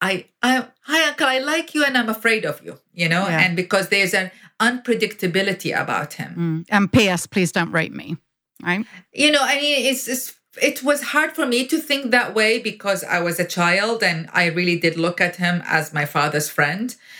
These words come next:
Speaker 2: Mm-hmm.
Speaker 1: Um, he did change my trajectory in life because,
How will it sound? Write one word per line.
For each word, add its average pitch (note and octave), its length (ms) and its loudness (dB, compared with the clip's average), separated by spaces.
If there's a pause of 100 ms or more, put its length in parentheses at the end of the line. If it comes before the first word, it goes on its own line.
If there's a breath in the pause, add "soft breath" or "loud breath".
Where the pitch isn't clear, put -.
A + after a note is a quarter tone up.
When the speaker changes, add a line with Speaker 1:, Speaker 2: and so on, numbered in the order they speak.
Speaker 2:
Mm-hmm. F3+ 300 -4
Speaker 1:
Um, F3 300 4
he F#3+ 220 0
did G3 240 2
change F#3+ 460 0
my F3+ 200 2
trajectory F3+ 640 -2
in F3 140 2
life E3 340 0
because, D#3+ 520 -2